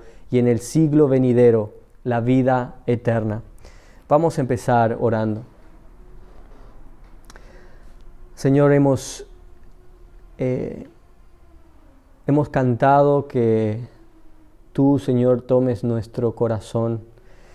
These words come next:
que tú, Señor, seas el que estés obrando para quitarnos cualquier rebelión que quiera levantarse contra ti.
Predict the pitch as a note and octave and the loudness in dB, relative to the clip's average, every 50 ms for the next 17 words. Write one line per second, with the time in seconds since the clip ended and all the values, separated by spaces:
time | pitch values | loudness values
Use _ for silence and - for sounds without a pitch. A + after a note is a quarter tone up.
0 | - - - - - - - - - - C3 B2+ B2 A#2+ A#2+ A#2+ A#2+ A#2+ A#2 A#2 | -20 -20 -20 -20 -20 -20 -20 -12 -6 -2 2 4 4 6 6 6 6 4 4 4
1 | A2+ A2+ G#2+ - - - - - - - - C#3 D3 D3 - D#3+ C#3 C3+ C3+ C#3 | 2 0 -6 -12 -16 -20 -20 -18 -14 -6 -2 -2 -2 0 0 0 0 2 2 2
2 | C#3+ C#3+ C3+ - - C#3+ C3+ C3+ C3 B2+ - C3+ B2 A2+ - A#2+ - - - C#3 | 2 0 0 0 0 2 2 2 0 -2 -2 -4 -4 -2 -4 -6 -8 -6 -2 0
3 | C3+ C3+ - C#3 C3 A#2 A#2+ B2 C3 C#3 D3 D3 D3+ D#3 D3+ - - B2 B2 A#2+ | 0 0 0 0 0 0 2 2 2 2 2 2 2 2 2 2 2 2 2 0
4 | - B2+ A2+ - B2+ B2+ C3 C3+ C3+ C3 C3 C3 - - - - - - - - | 0 -2 0 2 2 2 2 2 0 -2 -2 -4 -8 -14 -18 -20 -20 -20 -20 -12
5 | - - C3+ B2 A#2 - - D#3+ E3 E3+ F3 D#3+ E3 D3 D#3 C#3+ C#3 C3 B2+ C3 | -4 -2 0 0 0 0 2 6 6 6 6 4 2 0 2 2 4 4 4 4
6 | C3+ D3 D3+ D#3 C#3+ C#3+ C3+ B2+ - C#3+ C#3+ C3+ C3 B2+ B2 A#2 A#2+ A#2 A#2 G#2 | 4 4 4 2 2 0 -2 -2 0 2 2 4 4 2 2 2 2 0 -2 0
7 | - B2+ B2 B2+ A#2+ - C3 A#2 - A#2+ A2+ A2 A2+ A2+ G2+ - - A2+ A2 A2+ | 0 0 0 0 0 -2 -4 -4 -4 -4 -4 -4 -4 -6 -6 -4 -4 -4 -4 -4
8 | G#2+ | -6